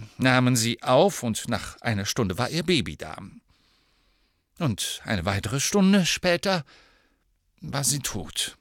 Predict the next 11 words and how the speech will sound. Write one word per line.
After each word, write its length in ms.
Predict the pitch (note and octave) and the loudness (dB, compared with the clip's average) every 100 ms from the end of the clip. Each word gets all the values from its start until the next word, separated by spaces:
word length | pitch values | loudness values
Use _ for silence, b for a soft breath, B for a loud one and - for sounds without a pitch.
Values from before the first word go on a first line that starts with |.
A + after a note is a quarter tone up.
| _ _ _ _ _ _ _ _ _ _ _ - | _ _ _ _ _ _ _ _ _ _ _ -2
Misses 420 | C3 - A#2+ - | 0 2 2 0
Cole 400 | - D3+ D3 D3+ | 0 2 2 2
nickte 400 | C#3 C#3+ - A2 | 2 0 -2 -2
nachdrücklich 840 | G#2 G2+ F#2+ - F#2 - F2 - - b b b b | 2 0 -2 -6 -10 -6 -8 -8 -14 b b b b
und 260 | - G#2 - | -6 -4 -2
nahm 220 | G#2+ A2+ - | -2 -2 -2
erneut 540 | A2+ B2 G2+ D#2+ - | 0 2 0 -2 -6
einen 280 | - F2 E2 | -6 -4 -4
großzügigen 800 | F2+ B2 B2+ - - F2 E2+ F2+ | -2 -2 -4 -6 -6 -6 -6 -8
Schluck 380 | - A2+ - - | -8 -10 -14 -10
Gin. 320 | F2+ C2+ | -8 -8